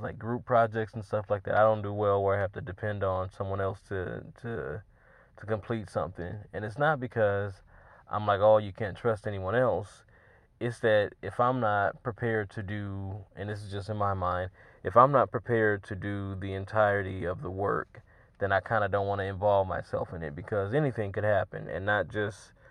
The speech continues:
a person being, um, not just a, a group mate being irresponsible, just life could happen. What if they got sick, or what if, you know,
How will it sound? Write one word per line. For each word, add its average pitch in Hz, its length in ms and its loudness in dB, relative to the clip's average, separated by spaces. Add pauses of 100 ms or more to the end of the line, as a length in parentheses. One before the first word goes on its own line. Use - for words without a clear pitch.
(240)
a - 80 2
person 101 680 0 (180)
being, 98 420 -6
um, 92 560 -4 (840)
not 123 220 4
just 104 180 -4
a, 98 340 4
a 101 60 -2
group 113 280 -4
mate 98 280 -8
being 101 220 -6
irresponsible, 101 880 -2 (460)
just 143 160 -4
life 120 280 4
could 123 100 0
happen. 120 460 -2
What 107 160 4
if 127 140 4
they 110 120 -4
got 117 180 0
sick, 120 400 -4
or 95 220 -6
what 107 180 0
if, 117 160 2 (120)
you 117 120 -2
know, 101 360 -4